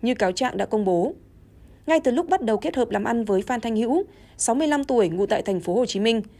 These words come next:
giữa hai người đã xảy ra mâu thuẫn về việc ăn chia lợi nhuận. Viễn khai từ khi bắt đầu hợp tác cho tới khi bị bắt,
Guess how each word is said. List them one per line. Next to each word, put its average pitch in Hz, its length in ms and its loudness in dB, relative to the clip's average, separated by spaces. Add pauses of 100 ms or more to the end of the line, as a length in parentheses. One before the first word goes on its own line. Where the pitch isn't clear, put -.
(280)
giữa 226 140 0
hai 302 140 -2
người 262 220 4
đã 202 120 2
xảy 262 180 0
ra 214 140 0
mâu 226 160 -2
thuẫn 233 340 0
về 214 120 4
việc 190 220 2
ăn 233 140 -2
chia 233 160 0
lợi 202 140 2
nhuận. 170 240 2 (760)
Viễn 294 160 0
khai 285 280 0
từ 240 140 -2
khi 262 160 -2
bắt 302 160 2
đầu 233 140 2
hợp 208 180 0
tác 311 220 0
cho 262 100 -2
tới 208 160 0
khi 233 180 -4
bị 196 140 -2
bắt, 277 180 2